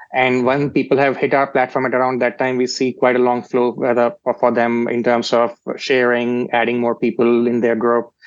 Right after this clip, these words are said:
looking at properties together. Maybe it's, I don't know if they're couples or friends or whatever, but, you know,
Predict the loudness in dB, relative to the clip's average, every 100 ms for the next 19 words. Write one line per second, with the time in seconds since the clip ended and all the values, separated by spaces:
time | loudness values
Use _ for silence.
0 | -20 -20 _ -2 -2 0 0 0 -2 -6
1 | -2 0 2 0 -2 0 2 2 2 0
2 | 0 -2 -4 -2 0 0 0 -2 -2 0
3 | 0 0 -2 2 0 2 0 0 0 0
4 | 2 2 2 2 0 0 -2 -2 -2 -4